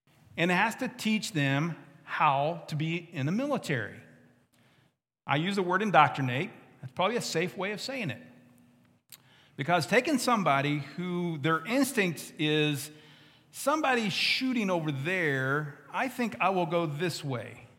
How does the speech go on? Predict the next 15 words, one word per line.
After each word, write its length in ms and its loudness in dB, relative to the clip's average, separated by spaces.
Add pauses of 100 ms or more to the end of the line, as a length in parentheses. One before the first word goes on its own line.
(840)
When 180 2
in 100 4
the 60 4
military, 1040 0 (320)
it's 200 -2
like, 240 6
"Somebody's 520 2
shooting 500 2
over 220 2
there, 800 2 (560)
let's 220 -2
go 160 0
find 360 2
out 180 4
why." 440 0